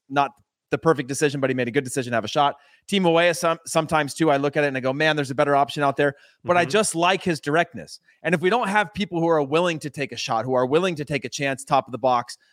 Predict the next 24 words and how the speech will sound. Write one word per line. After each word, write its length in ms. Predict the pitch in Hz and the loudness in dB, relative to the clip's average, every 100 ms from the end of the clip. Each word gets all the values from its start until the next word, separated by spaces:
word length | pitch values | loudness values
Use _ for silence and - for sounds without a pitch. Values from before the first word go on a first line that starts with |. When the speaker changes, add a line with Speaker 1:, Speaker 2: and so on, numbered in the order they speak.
| - | -2
Speaker 1:
one, 280 | 151 160 147 | 2 2 0
two 200 | 165 160 | -4 -2
touch 260 | 160 - | 0 0
setup 400 | - 156 147 139 | 2 2 4 2
and 80 | 127 | -2
hit, 220 | 135 147 - _ _ - | -2 -2 -4 _ _ -4
uh, 340 | 139 143 139 135 | 0 2 2 0
then, 260 | 151 160 160 | 0 -2 -2
then 180 | 156 170 | -4 0
we're 100 | 175 | 0
never 280 | 175 208 196 | 2 0 2
gonna 160 | 170 | 0
get 220 | 151 160 160 | 0 -2 0
near 160 | 156 | 0
the 80 | 139 | 0
goal. 240 | 135 143 123 | 0 0 0
And 100 | 120 | -2
I, 100 | 127 | -6
and 80 | 156 | -2
I 80 | 151 | 0
li-, 160 | 160 180 | 0 0
I 60 | 180 | -2
just 220 | 226 - | -2 -4
like, 400 | 170 175 190 - | -2 0 0 -2